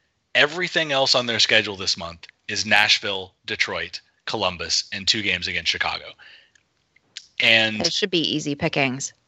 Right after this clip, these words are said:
Speaker 1: Especially considering, and, and credit to Puck Soup for this particular stat, c-,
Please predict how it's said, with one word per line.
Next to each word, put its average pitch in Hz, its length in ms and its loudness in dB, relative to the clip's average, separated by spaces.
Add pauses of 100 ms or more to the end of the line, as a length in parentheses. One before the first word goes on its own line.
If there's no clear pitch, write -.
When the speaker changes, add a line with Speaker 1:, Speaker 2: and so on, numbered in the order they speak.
(120)
Speaker 1:
Especially 160 640 6
considering, 101 640 -2
and, 101 120 -6
and 98 340 -10
credit 113 380 0
to 98 500 2
Puck 113 220 -2
Soup 123 240 6
for - 180 -6
this 101 180 2
particular 104 500 -2
stat, 123 540 2
c-, - 80 -6